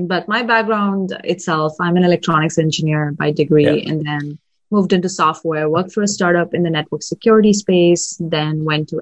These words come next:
Speaker 1: Amdocs, which is a telecommunication company, got to spend a lot of time working and looking at conversations at scale, C R M, contact centers, all of that. And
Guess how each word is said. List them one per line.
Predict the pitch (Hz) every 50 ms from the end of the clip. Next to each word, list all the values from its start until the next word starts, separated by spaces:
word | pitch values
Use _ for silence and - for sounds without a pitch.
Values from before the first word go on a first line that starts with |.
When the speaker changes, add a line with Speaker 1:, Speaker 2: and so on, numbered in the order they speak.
| - 190
Speaker 1:
Amdocs, | 190 190 185 180 170 165 165 165 - - -
which | 156 - 165
is | 151 151
a | 151 - -
telecommunication | 160 165 170 - 185 185 180 175 175 160 170 165 156 - 165 160 - 156
company, | 156 151 160 160 156 156 156 151 156 - _ _ _ _ _ _ _ _ - 185 185 190
got | 165 170 175
to | 196 - -
spend | - 165 170 170
a | 165 160 156
lot | 156 156 160
of | 160 - 165
time | 151 147 151 151 151 151
working | 151 151 - 156 151 151 151 151 151 151
and | 151 151 156
looking | 156 156 - 160 156 156
at | - - - 160
conversations | 151 156 156 151 151 156 151 - - 160 151 - 156
at | 156 - -
scale, | - 208 196 185 175 175 175 175 175 -
C | - - 170 156 156 160
R |
M, | 160 160 156 156 156 156 151 151 151 - _ - 156
contact | 156 156 151 156 - - - - -
centers, | 156 151 151 - 156 151 151 151 147 - - -
all | 175 180 175 156
of | 151 160 156
that. | 160 165 170 190 - _ _ _ _ _ _ _ _ - 190 190
And | 185 180 175